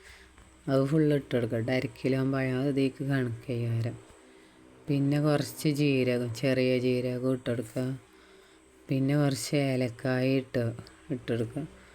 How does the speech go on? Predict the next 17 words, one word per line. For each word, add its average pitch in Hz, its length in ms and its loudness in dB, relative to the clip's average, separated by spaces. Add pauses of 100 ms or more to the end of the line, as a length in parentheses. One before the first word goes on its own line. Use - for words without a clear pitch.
(720)
എന്നിട്ട് 139 220 0
ഇനി 147 260 4 (720)
കുറച്ച് 131 460 -4 (120)
ഒരു 139 240 0
കാൽ 139 280 2 (120)
കപ്പ് 143 300 0
ചോറ് 123 480 2
ഇട്ട് 117 140 -6
കൊടുക്കുക. 117 420 -6
ഇത് 131 160 -2
നല്ല 131 180 0 (100)
മയം 127 320 0
ഉണ്ടാവാൻ 131 460 -2
വേണ്ടിയാണ്. 123 520 -4 (1120)
ഇനി 139 200 -2 (680)
ശർക്കരൻ്റെ 131 800 0
ബാക്കി 139 420 -2